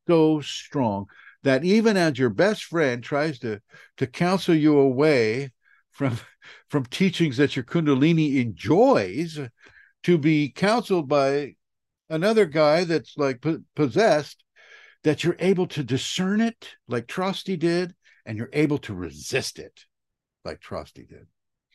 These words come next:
He can watch that guy and go, "Oh my gosh, look at that. Look at all those late emotional hits." <laughs>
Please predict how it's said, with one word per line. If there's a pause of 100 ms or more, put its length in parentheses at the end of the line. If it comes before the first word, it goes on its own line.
(340)
He
can
watch
that
guy
and
go,
"Oh
my
gosh,
look
at
that. (300)
Look
at
all
those
late
emotional
hits." (380)
<laughs>